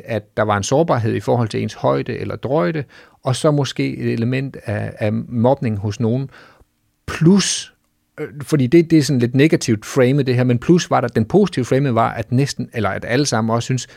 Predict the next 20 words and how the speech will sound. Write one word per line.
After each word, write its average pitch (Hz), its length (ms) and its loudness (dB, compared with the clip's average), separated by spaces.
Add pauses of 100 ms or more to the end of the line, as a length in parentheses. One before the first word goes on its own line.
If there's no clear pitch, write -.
(240)
det 104 100 -2
var - 160 -8
helt 113 260 -4
vildt 104 160 -4
fedt - 360 -4 (320)
at 110 100 0
se 127 240 2
de 113 140 -4
der 107 260 0 (140)
stærke 123 400 0
mænd 107 260 0
der, 110 120 -2
og 107 120 -14
sådan 123 280 -4
vil 113 60 2
jeg 107 140 0
sgu 107 200 -8
også 104 160 -10
gerne 101 280 -6
være, 98 220 -2